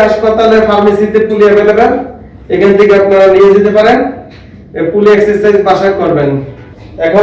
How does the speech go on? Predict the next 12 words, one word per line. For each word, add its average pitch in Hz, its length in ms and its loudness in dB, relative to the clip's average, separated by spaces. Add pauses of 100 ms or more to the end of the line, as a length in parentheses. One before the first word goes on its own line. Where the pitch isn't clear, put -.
যে 240 140 2
এক্সারসাইজটা 233 580 0 (120)
দেখাচ্ছি, 208 420 -2 (1500)
এখন 220 220 2
যে 240 120 4
এক্সারসাইজটা 240 540 2 (100)
দেখাচ্ছি, 220 360 2
এটা 226 120 4
হচ্ছে 220 160 0 (100)
সাত 185 160 0 (120)
নম্বর 208 240 2 (100)
এক্সারসাইজেস। 175 720 -2